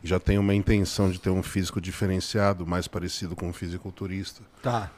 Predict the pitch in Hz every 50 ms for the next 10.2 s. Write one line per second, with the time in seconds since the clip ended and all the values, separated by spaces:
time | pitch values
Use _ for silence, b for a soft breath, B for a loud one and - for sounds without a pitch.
0 | - _ _ - _ - 135 160 156 147 139 127 120 - 139 - - 131 117 107
1 | 107 107 107 110 107 98 98 104 104 104 - 104 95 92 101 92 90 92 92 -
2 | - - 95 - - 95 - - - 104 101 120 147 151 147 123 143 143 - 156
3 | 143 135 131 135 143 165 185 180 - 202 185 165 - - 147 147 139 139 135 131
4 | 127 123 120 113 107 101 - - - 147 143 135 117 143 139 151 180 202 202 -
5 | - - - 143 123 117 139 147 165 180 196 208 202 214 214 B B B B B
6 | B 127 131 135 131 160 151 139 147 170 151 - 180 175 160 151 180 190 - -
7 | - 151 156 156 143 123 120 110 113 113 - - 127 123 120 113 107 95 - -
8 | - 113 107 98 90 78 - - - 98 95 87 - 104 98 - 98 90 101 104
9 | - - 107 98 101 - - 107 101 98 95 95 98 98 101 - - 120 120 120
10 | 113 101 95 90